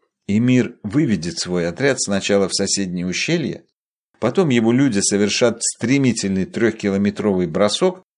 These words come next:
и всеми силами ударят в спину армейскому спецназу. Они сделают это ночью, когда враги будут спать.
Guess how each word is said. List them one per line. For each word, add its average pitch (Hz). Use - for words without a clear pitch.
и 147
всеми 165
силами 135
ударят 120
в -
спину 143
армейскому 104
спецназу. 90
Они 98
сделают 92
это 98
ночью, 120
когда 82
враги 92
будут 92
спать. -